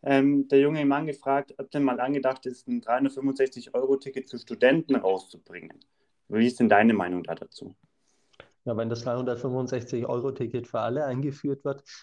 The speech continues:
Speaker 2: dann natürlich auch für Studierende. Wobei ich gerade für Studierende diesen Preis eher noch als zu teuer erachte.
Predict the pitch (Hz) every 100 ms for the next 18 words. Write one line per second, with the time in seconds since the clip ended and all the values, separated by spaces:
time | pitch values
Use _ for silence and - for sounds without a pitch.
0 | _ 117 127 123 131 120 117 127 117 -
1 | - - - 123 117 - 117 123 170 123
2 | 101 92 - - 110 104 117 117 117 120
3 | 120 123 117 - 113 123 143 147 135 120
4 | 123 113 120 117 113 117 127 117 117 117
5 | 117 117 - 117 113 110 120 - - 120
6 | 131 139 110 - 107 - - - 170 190